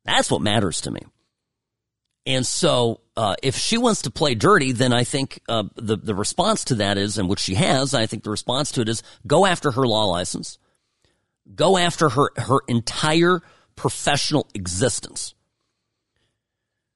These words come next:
And, uh, this wasn't a Trump situation, but very similar to it in its overall shape and flavor, and that was,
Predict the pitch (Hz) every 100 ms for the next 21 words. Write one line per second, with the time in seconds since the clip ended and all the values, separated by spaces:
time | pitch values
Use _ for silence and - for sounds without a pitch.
0 | _ _ _ - 117 113 92 98 95 80
1 | 151 - - 110 87 85 - - 156 -
2 | _ - - - 71 69 101 82 - 82
3 | 80 123 92 - 151 131 92 80 - -
4 | 165 147 - 113 107 - - 117 117 -
5 | - 110 101 - - _ _ _ _ _
6 | _ - 139 120 117 76 110 95 - -
7 | 127 123 - 101 98 - 202 180 110 202
8 | - 113 117 107 98 92 -